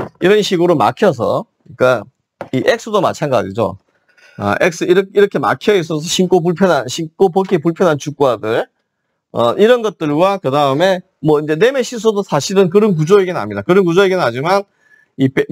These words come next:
그 타이탄 압박 정도가 좀 차이가 있으니까 제가 느끼기에는 상당히 다른데, 어, 여기 밴드가 있다 그래서 다행스러운 거는 신고 벗는 것 자체가 아주 어려운 정도는 아니에요.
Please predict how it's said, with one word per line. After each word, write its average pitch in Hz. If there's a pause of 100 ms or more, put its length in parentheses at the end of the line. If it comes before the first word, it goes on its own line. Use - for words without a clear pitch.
그 135
타이탄 208
압박 196
정도가 165
좀 160
차이가 214
있으니까 107 (1120)
제가 160
느끼기에는 190
상당히 175
다른데, 110 (880)
어, 110
여기 220
밴드가 262
있다 233
그래서 165
다행스러운 214
거는 151
신고 233
벗는 214
것 208
자체가 185
아주 220
어려운 240
정도는 160
아니에요. 92